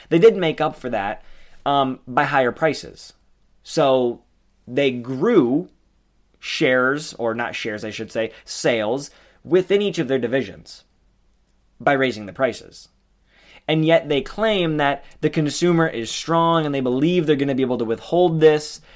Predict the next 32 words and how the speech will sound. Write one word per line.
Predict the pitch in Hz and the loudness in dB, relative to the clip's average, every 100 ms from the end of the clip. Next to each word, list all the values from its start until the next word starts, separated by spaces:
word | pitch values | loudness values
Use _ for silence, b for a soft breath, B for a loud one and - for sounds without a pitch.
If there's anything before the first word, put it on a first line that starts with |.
| b | b
Said | - 165 151 | -4 0 0
here | 143 156 | 2 2
from | 151 143 135 127 | 2 0 -2 0
Andre, | 139 151 143 151 147 139 B B B | 0 2 4 4 4 0 B B B
"We | 127 127 202 240 240 | -6 -2 -2 -2 -4
feel | - - 175 156 | -8 -2 0 0
very | 123 151 190 | 2 2 2
good | 180 135 127 131 | 0 0 0 -2
about | 131 135 131 | -2 -2 -2
the | |
consumer | - 131 127 165 185 220 | -8 -8 -6 -6 -2 -2
reaction | 185 135 127 - 135 | 0 0 0 -2 -8
to | - 147 | -8 -4
our | 123 | -4
price | 120 - 117 - | -4 -4 -4 -4
increases | - 202 202 143 127 143 | -6 -8 -4 -4 -2 -4
because | 127 143 139 | -4 -6 -6
we | 143 139 | -4 -6
don't | - 143 135 - | 0 0 0 -4
see | - 170 - | -8 -8 -6
any | 127 131 131 | -6 -4 -4
major | 123 113 107 98 107 98 | -4 -4 -8 -8 -12 -12
trade | - - 135 127 110 | -14 -6 -2 -2 -4
downs." | 98 76 65 67 - - - - _ _ _ _ _ b b b | -10 -12 -16 -20 -20 -20 -20 -20 _ _ _ _ _ b b b
Give | 147 151 | -2 2
that | 170 | 2
a | 151 | 2
month. | 123 92 - - _ _ _ _ _ _ _ _ | -2 -6 -14 -20 _ _ _ _ _ _ _ _
Give | 135 143 | -2 2
that | 160 147 | 4 2
two | - 160 | 2 0
months. | 131 82 69 - - | 0 -6 -14 -20 -20